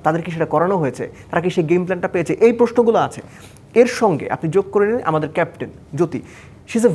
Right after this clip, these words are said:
very good captain, very good player, কিন্তু কিছু সময় আমার কাছে মনে হয়েছে যে she is over aggressive।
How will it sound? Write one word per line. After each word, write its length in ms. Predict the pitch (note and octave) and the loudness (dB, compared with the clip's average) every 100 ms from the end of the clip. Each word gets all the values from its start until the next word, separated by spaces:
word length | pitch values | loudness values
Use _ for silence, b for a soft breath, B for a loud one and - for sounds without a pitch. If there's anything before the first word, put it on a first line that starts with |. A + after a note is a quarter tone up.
| B2+ | 6
very 180 | G3 A3+ | 4 6
good 180 | G#3 - G#3+ | 0 0 -2
captain, 300 | G3+ - G3+ | 0 0 2
very 220 | D#3+ F#3+ | 2 2
good 140 | F#3+ | 0
player, 200 | G3+ G3 | -2 -2
কিন্তু 200 | F#3+ G3+ - | -2 -4 -2
কিছু 220 | B3 B3+ | -2 0
সময় 200 | B3+ C4 | 0 2
আমার 120 | A#3+ | 2
কাছে 180 | A#3 A3+ A3 | 0 -4 -6
মনে 240 | F#3+ F#3 A3 | -2 2 4
হয়েছে 300 | G#3 G#3 B3+ B B B B | 2 2 -2 B B B B
যে 220 | D#3 - - B B B - | -2 -2 -6 B B B 2
she 140 | A#3 | 4
is 100 | A3+ - | 4 4
over 320 | A3 G3+ A3 G#3 | 4 6 4 4
aggressive। 540 | E3+ C#3+ C#3 - G#2 | 0 0 -2 -4 -10